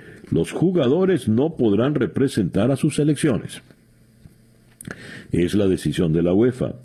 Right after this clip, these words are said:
Su presidente, Alexander Seferin, estaba muy enfadado en el día de ayer, se sentía traicionado como nunca en su vida,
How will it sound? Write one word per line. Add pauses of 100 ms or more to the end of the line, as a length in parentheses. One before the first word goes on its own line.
(560)
Su
presidente,
Alexander
Seferin,
estaba
muy
enfadado
en
el
día
de
ayer,
se
sentía
traicionado
como
nunca
en
su
vida,